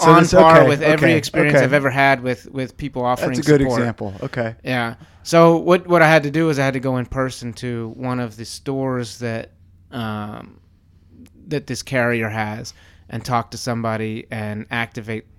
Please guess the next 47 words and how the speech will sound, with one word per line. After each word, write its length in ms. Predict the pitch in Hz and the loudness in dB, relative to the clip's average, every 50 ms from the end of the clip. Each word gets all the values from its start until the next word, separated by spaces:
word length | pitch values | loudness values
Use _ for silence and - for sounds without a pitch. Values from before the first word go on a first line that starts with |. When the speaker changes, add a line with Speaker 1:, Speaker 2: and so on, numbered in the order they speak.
| _ _ _ | _ _ _
Speaker 2:
a, 220 | 123 117 110 113 - _ | -10 -8 -8 -10 -10 _
a 380 | 123 113 110 107 107 107 107 113 | -8 -6 -6 -6 -6 -8 -10 -8
new 260 | 120 120 127 127 123 | -6 -6 -4 -4 -6
phone 320 | 117 - 123 117 117 113 | -6 -6 -6 -6 -6 -6
in 140 | 110 110 113 | -6 -8 -8
person. 440 | - - 98 - 120 - - - 123 | -10 -12 -12 -12 -14 -14 -14 -10 -8
Speaker 1:
And 140 | 151 143 147 | -6 -2 0
he's 240 | 160 165 156 131 127 | 2 2 0 0 0
not 180 | 135 127 120 117 | -2 -2 -2 -2
a 20 | |
big 240 | 104 117 117 98 _ | -4 -6 -6 -6 _
person-to-person 840 | - 127 120 107 - - 110 104 - 117 117 110 107 - 107 101 | -4 -2 -2 -2 -4 -8 -12 -8 -6 -4 -4 -4 -6 -8 -12 -12
guy. 380 | 95 104 104 101 95 90 92 - _ | -10 -10 -10 -10 -12 -14 -16 -16 _
I 40 | 120 | -14
mean, 220 | 113 117 117 113 117 | -12 -10 -8 -8 -8
he 80 | 120 | -6
doesn't. 280 | 120 123 120 107 110 107 | -6 -6 -6 -6 -8 -8
i-, 40 | 120 | -4
Speaker 2:
Yeah. 240 | 131 123 143 143 | -2 -2 0 0
Speaker 1:
if 140 | 139 135 - | -2 0 -2
you 80 | 160 156 | -2 0
can 120 | 156 147 | 0 0
avoid 420 | 135 120 110 127 131 131 123 123 147 | 0 -2 -2 0 0 2 2 4 4
Speaker 2:
No, 120 | 190 190 | 6 8
Speaker 1:
that. 60 | 180 175 185 190 185 - 151 | 8 8 6 4 2 0 0
Speaker 2:
I, 60 | 185 | -2
I 40 | 185 | -2
go 300 | 180 170 202 190 185 175 | 0 2 2 2 4 4
in 180 | 175 170 165 156 | 2 2 2 2
there 260 | 147 147 143 143 143 | 2 2 2 0 -2
and 200 | 139 139 135 131 | -2 -4 -6 -6
somebody's 560 | - 156 147 151 151 147 147 147 139 131 - - | -4 -4 -4 -2 0 0 0 -2 -4 -6 -8 -12
family 480 | - - 147 139 143 147 143 139 135 131 | -8 -4 -4 -2 -2 -2 -2 -2 -2 -2
of 120 | 123 117 | -2 -4
thirty-seven, 1300 | - - - - - 147 151 147 147 143 131 - - - 147 147 147 143 127 131 127 120 120 120 120 117 - - - - - - | -6 -12 -16 -6 -4 -2 -2 0 -2 -2 -4 -4 -6 -4 -2 0 0 0 0 0 0 0 -2 -2 -4 -6 -8 -10 -14 -20 -20 -20
Speaker 1:
<laughs> 240 | - _ _ _ _ | -20 _ _ _ _
Speaker 2:
uh, 340 | 139 127 123 117 117 113 117 | -6 -4 -2 -2 -2 -4 -6
thirty-five 600 | - - 147 156 160 151 - 156 139 139 135 262 | -4 -2 0 0 0 0 0 0 0 0 0 -4
Speaker 1:
Is 80 | 254 220 | -4 -2
Speaker 2:
kids 340 | 160 151 143 139 139 147 147 | 0 2 2 4 4 2 0
Speaker 1:
in 40 | 143 | 0
Speaker 2:
are 20 | |
Speaker 1:
front 480 | - 147 143 135 135 135 135 165 165 - | 2 4 4 6 6 6 4 4 2 0
of 100 | 151 143 | -2 -2
you. 60 | 131 | 2
Speaker 2:
running 340 | 160 175 180 190 202 196 190 | 4 6 6 6 4 4 4
around, 640 | 180 170 170 165 160 160 160 160 160 160 165 156 | 2 2 4 4 4 4 4 2 2 0 0 -2